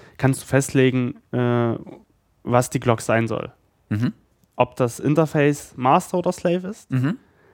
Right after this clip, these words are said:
Speaker 1: Und bei allen anderen Geräten kannst du das auch machen. Und es
Speaker 2: Mhm.
Speaker 1: gibt halt, äh, bestimmte Geräte, also von Apogee kenn ich eins,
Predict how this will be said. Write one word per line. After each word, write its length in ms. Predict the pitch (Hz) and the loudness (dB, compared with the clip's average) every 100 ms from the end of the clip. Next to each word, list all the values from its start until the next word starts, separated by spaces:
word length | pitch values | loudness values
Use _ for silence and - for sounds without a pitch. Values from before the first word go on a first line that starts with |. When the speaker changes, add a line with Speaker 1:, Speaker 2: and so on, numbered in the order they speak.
| _ _ _ | _ _ _
Speaker 1:
Und 100 | 131 | 0
bei 80 | 135 | 4
allen 240 | 107 127 | 4 4
anderen 220 | 123 131 131 | 4 2 2
Geräten 300 | 127 127 127 | 0 -2 -6
kannst 220 | 123 123 | -8 -8
du 40 | |
das 80 | 113 | -8
auch 220 | - 104 113 | -4 -6 -6
machen. 240 | 104 120 | -12 -8
Und 180 | - 120 | -4 -2
es 120 | 101 | 0
Speaker 2:
Mhm. 20 | |
Speaker 1:
gibt 200 | 175 - | 0 2
halt, 300 | 147 123 - - | 2 2 -6 -20
äh, 220 | 113 - - - - | -16 -14 -14 -16 -16
bestimmte 400 | - - 160 147 | -10 -4 -2 0
Geräte, 300 | 123 143 151 | 2 2 2
also 140 | 120 | 0
von 180 | - 120 | -2 -4
Apogee 380 | 165 196 165 190 | 0 0 0 0
kenn 180 | 180 165 | 2 0
ich 180 | 165 | 0
eins, 380 | 139 147 160 - | -2 -2 -2 -4